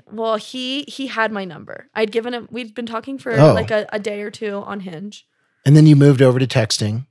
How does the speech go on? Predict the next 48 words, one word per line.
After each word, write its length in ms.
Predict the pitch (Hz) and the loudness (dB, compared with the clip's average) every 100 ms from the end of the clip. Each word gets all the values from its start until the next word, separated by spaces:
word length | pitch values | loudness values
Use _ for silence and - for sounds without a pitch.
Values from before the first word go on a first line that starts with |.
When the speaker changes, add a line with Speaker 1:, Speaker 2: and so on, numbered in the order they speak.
| _ | _
Speaker 1:
And 120 | 254 | -4
then 80 | 233 | -2
we 80 | 240 | -4
moved 200 | 285 311 | -6 -8
over 160 | 320 | -10
to 80 | 320 | -10
texting 600 | 320 233 - 220 202 214 220 _ _ _ _ _ _ _ 226 | -10 -10 -8 -8 -8 -10 -18 _ _ _ _ _ _ _ -16
because 260 | 220 247 226 | -12 -10 -4
I, 260 | 196 190 - | 0 0 -2
I 160 | 214 208 | -2 -2
have 160 | 214 | -4
my 100 | 226 | -6
notifications 720 | 208 190 202 - 196 - 233 - | -4 -4 -6 -10 -10 -10 -12 -8
set 160 | 240 | -8
off 220 | 262 285 | -8 -10
on 300 | 294 285 302 - | -10 -10 -12 -14
my 140 | 254 285 | -14 -12
Hinge, 260 | 302 320 | -12 -14
so 120 | - 220 | -4 0
I 40 | |
Speaker 2:
Yeah. 120 | - | 0
Speaker 1:
never 180 | 135 175 | -2 -8
get 140 | 190 175 | -10 -10
notifications. 580 | 185 180 208 202 220 | -12 -12 -16 -16 -16
So 240 | - 165 190 _ _ _ _ | -14 -14 -14 _ _ _ _
I, 120 | - 190 | -8 -6
like, 260 | 180 180 _ _ _ _ _ _ | -6 -10 _ _ _ _ _ _
missed 300 | 240 226 220 | -10 -8 -4
that. 180 | 247 233 | -4 -2
But 280 | 220 190 - _ _ _ | -4 -6 -10 _ _ _
th-, 160 | 226 - - | -16 -14 -12
he 200 | 233 220 | -10 -6
was 220 | 208 202 | -8 -8
going 240 | 202 185 | -8 -10
to 100 | 190 | -10
law 180 | 196 190 | -6 -6
school 300 | 208 - 190 | -6 -10 -10
also, 460 | - 156 - 226 233 | -8 -10 -10 -8 -8
so 400 | - 196 170 - | -8 -6 -6 -8
I 420 | - 185 170 185 - | -8 -6 -6 -10 -14
thought 340 | _ 180 127 - | _ -12 -12 -12
that, 360 | 165 147 - _ _ - | -10 -12 -14 _ _ -10
like, 380 | 202 170 - _ _ | -8 -8 -14 _ _
it 100 | 208 | -10
was 140 | 202 | -8
a 60 | 202 | -8
good, 280 | 196 170 208 _ | -10 -12 -16 _
if, 220 | - 233 | -14 -14